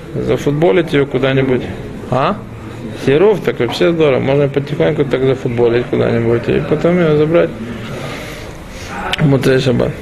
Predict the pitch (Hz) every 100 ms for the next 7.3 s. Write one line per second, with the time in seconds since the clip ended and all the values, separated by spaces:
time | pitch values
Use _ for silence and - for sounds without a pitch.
0 | - - - 120 151 175 - - 117 160
1 | 160 156 143 143 135 127 143 143 131 139
2 | 127 135 123 120 113 139 139 - 131 127
3 | - - 127 127 - - 117 - 151 147
4 | - - 151 - - - - - - 123
5 | 120 190 202 175 190 175 151 147 160 196
6 | 196 160 143 123 120 117 120 117 139 147
7 | - 170 143